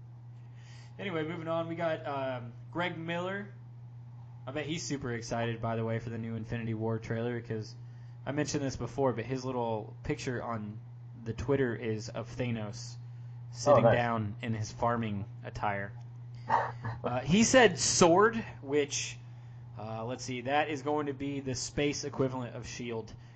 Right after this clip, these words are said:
Speaker 1: in Marvel Comics, and yeah,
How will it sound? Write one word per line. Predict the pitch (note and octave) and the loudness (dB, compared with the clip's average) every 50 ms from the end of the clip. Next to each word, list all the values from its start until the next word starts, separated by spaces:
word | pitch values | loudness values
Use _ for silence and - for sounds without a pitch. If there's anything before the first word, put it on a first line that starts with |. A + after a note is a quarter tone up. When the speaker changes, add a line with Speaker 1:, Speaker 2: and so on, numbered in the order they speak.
| - - | -14 -10
Speaker 1:
in | A2+ A2+ | -10 -8
Marvel | A2+ A2+ A2+ A2+ G#2+ A2 | -4 -4 -4 -4 -4 -6
Comics, | A2 - A2+ A2 A2 A2 G#2+ G#2+ - A#2+ A#2+ | -8 -8 -8 -8 -8 -8 -10 -10 -14 -14 -12
and | B2+ A#2+ A#2+ A#2 A#2 A2+ A2+ A2 - - - - - - - - - - - - - - - | -10 -8 -8 -8 -8 -8 -10 -12 -14 -16 -18 -18 -18 -18 -18 -18 -18 -18 -18 -16 -12 -4 -2
yeah, | G#3 | -2